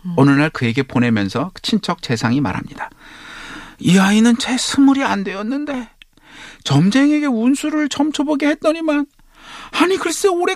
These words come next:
Speaker 2: 큰 해군이 있다고 그러네. 아휴, 그런데 자네 곁에 두면 무사히 넘어갈 수 있다고 하더구만. 그래서 내가 이 아이를 보내니 자네가 부디 얘를 데리고 있으면서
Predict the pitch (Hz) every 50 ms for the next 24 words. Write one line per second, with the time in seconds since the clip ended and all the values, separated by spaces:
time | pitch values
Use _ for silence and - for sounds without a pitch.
0 | - - - - 427 403 381 330 339 381 415 403 403 381 - - 415 403 359 392
1 | 427 440 427 440 415 392 381 415 _ _ _ _ _ _ _ _ _ _ _ _
2 | _ - - 320 311 - - - - - - - - - - - - _ _ _
3 | _ _ _ _ _ - - - - - - - - - - - - 330 381 349
4 | 392 381 - - 262 262 320 359 381 392 381 - 370 - 370 392 392 370 294 247
5 | 311 - 359 392 359 311 277 262 311 359 392 403 415 415 - - 440 403 - 415
6 | 403 392 370 349 392 - 403 - 392 349 330 285 226 - _ _ _ _ _ _
7 | _ _ - - - - - - - - - 269 339 330 320 330 330 311 285 285
8 | 262 214 233 247 247 262 254 277 240 - 262 233 247 254 269 277 277 262 233 247
9 | 262 _ _ - - - - _ - - - 226 247 254 285 - - - - 147
10 | 151 151 156 160 165 180 - - - - - - - - - - - - - -
11 | - - - - 311 320 311 302 247 240 240 262 262 262 254 - - 226 226 240
12 | 233 269 262 247 - - 269 254 247 240 240 - 254 254 262 269 262 254